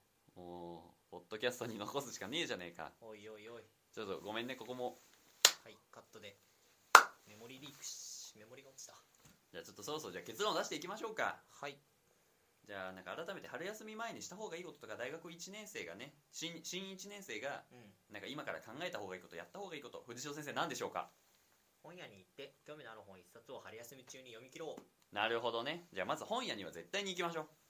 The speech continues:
Speaker 1: 本屋に行こう。<laughs> 本屋には行こう。<clears throat> 本屋ではないか。ま、漫画とかそういう話ではないんだもんね。多分ここ、ここにおいては。
Speaker 2: まあそうだね。な-、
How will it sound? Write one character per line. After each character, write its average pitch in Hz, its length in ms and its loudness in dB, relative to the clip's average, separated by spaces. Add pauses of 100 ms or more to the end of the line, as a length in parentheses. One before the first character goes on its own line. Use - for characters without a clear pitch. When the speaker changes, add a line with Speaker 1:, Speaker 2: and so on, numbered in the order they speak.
(120)
Speaker 1:
本 214 200 -4
屋 156 100 8
に 87 200 -2
行 156 220 4
こ 123 140 2
う。 - 40 -2 (320)
<laughs> - 280 -20
本 - 180 -10
屋 147 120 0
に 170 100 0
は 143 100 4
行 113 100 -2
こ - 300 2 (1900)
う。 175 60 0
<clears throat> 156 120 -2 (600)
本 151 160 0
屋 120 60 2
で 101 60 0
は 92 60 0
な 90 60 -6
い - 40 -6
か。 - 120 -8
ま、 - 100 -2
漫 233 240 6
画 269 100 4
と 392 80 -2
か - 100 -2
そ - 80 0
う 147 40 2
い - 0 -
う 165 40 2
話 170 180 2
で 139 80 2
は 78 60 0
な 87 100 -4
い 85 60 -6
ん - 20 -10
だ 69 80 -8
も 76 80 -8
ん - 20 -6
ね。 156 60 -4
多 160 100 2
分 87 80 -6
こ - 100 -10
こ、 - 340 -4
こ - 120 -12
こ 120 140 2
に 117 100 -2
お 92 80 0
い 85 40 -4
て 78 80 -4
は。 65 140 -4 (600)
Speaker 2:
ま 143 140 -8
あ 143 40 -10
そ 180 360 -8
う - 20 -10
だ 95 100 -10
ね。 95 140 -14
な-、 156 140 -12